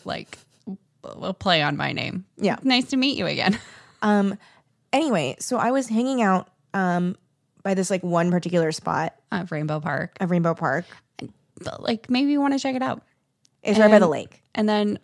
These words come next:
Speaker 1: like, am I about to shoot you? Maybe, but I don't. <laughs>
Speaker 2: I'm gonna get out a handkerchief and daintily dab my tears.
Speaker 1: Mm-hmm.
Speaker 2: And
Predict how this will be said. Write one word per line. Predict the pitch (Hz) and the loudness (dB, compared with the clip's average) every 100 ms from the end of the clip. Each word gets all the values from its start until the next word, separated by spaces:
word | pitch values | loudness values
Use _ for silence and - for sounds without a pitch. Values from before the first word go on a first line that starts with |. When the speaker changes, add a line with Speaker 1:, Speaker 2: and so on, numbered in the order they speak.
| _ _ | _ _
Speaker 1:
like, | 214 190 - - _ _ _ | -4 -4 -8 -20 _ _ _
am | 208 | -2
I | 247 | 0
about | 403 480 | 0 -2
to | - | -2
shoot | 285 247 262 | -2 -2 -2
you? | 254 302 320 | -2 -4 -6
Maybe, | - 165 151 160 160 | -6 -4 -2 -4 -2
but | 233 | 0
I | 247 | 0
don't. | 190 147 139 - 269 | 2 0 -2 -4 -8
<laughs> | - - | -6 -2
Speaker 2:
I'm | 240 | 0
gonna | 240 | 2
get | 220 | 4
out | 190 | 4
a | |
handkerchief | 185 185 185 180 185 - | 4 0 -2 -4 -4 -2
and | 180 | -2
daintily | 175 185 180 185 175 | 0 0 0 -4 -4
dab | 170 156 | -2 -2
my | 151 147 | -2 -6
tears. | - 135 78 226 | -6 -8 -2 0
Speaker 1:
Mm-hmm. | 226 | 2
Speaker 2:
And | 240 226 | 0 0